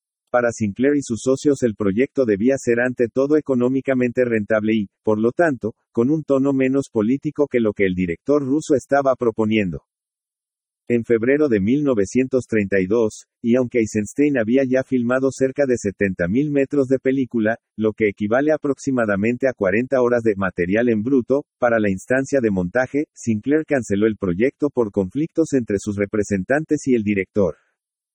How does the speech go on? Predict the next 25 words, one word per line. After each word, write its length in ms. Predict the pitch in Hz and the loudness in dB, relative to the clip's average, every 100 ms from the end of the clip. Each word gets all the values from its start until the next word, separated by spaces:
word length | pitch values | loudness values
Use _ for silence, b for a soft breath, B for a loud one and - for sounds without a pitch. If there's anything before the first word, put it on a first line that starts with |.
| - | -4
Además, 640 | 107 101 101 110 127 - - - | -2 0 0 -2 -4 -8 -16 -4
el 160 | 123 | -4
presupuesto 600 | 113 120 113 104 156 - | -2 -4 -4 -2 -2 2
inicial 400 | 151 110 - 120 | 0 0 0 0
de 140 | 123 110 | 2 0
treinta 380 | 107 101 92 90 | 0 -2 0 -2
mil 260 | 127 165 | 0 0
dólares 440 | 143 135 117 117 107 | 2 2 2 0 0
ya 100 | 107 | -2
había 240 | 110 139 | 0 -2
subido 400 | 139 139 131 131 | -2 -4 -2 0
a 60 | 131 | 0
casi 320 | - 135 151 | -2 -4 -4
cincuenta 560 | - 123 113 110 95 87 | -4 -4 0 -2 -2 -2
mil 220 | 110 156 | -2 0
y 60 | 147 | -2
el 120 | 110 | -2
formato 480 | 95 90 117 - 127 | -4 -2 -4 -2 -4
político 600 | 135 147 139 143 - 143 | -2 -2 -4 -6 -4 0
del 180 | 107 95 | 0 -2
filme 320 | 135 143 135 | -4 0 0
incomodaba 640 | 120 107 87 87 123 131 | 0 -2 -2 0 0 2
a 40 | |
los 200 | 123 113 | 0 0
inversionistas. 1000 | 117 104 104 - 101 117 - 85 - - | -2 -2 -2 -2 -2 -2 -6 -14 -14 -20